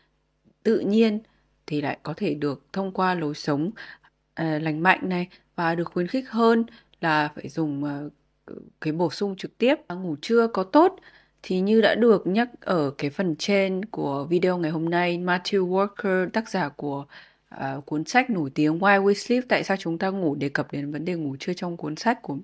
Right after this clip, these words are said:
chính mình, thì ông cho rằng là cái việc ngủ trưa ấy, nếu như có, nếu ngủ đúng cách thì sẽ có một cái lợi nếu thực hiện đúng cách, nhưng cũng có thể là mang đến cái tác dụng phụ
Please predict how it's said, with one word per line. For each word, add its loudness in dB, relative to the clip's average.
chính -2
mình, 0
thì 2
ông 0
cho -4
rằng -2
là -6
cái -6
việc 2
ngủ -4
trưa 2
ấy, 0
nếu -6
như -8
có, -10
nếu -2
ngủ 2
đúng 0
cách 6
thì -6
sẽ -8
có -6
một -10
cái -6
lợi -2
nếu -6
thực -8
hiện -4
đúng -6
cách, 0
nhưng -4
cũng -2
có -4
thể -4
là -8
mang -4
đến -4
cái -4
tác -6
dụng 2
phụ 4